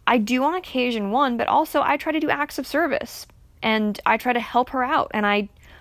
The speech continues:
I do the same way for my other friends who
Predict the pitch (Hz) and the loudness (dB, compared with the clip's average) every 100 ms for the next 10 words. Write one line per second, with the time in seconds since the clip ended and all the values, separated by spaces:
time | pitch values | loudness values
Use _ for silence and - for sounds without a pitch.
0 | - - 226 254 226 - 226 240 247 233 | -8 0 2 2 0 0 0 2 0 2
1 | 208 214 240 262 - - - - - - | 4 6 4 0 -6 -20 -20 -20 -20 -20
2 | - - - - 254 262 254 262 427 320 | -20 -20 -20 0 4 6 6 4 4 2
3 | 196 196 226 - 262 247 | 0 0 -2 0 0 0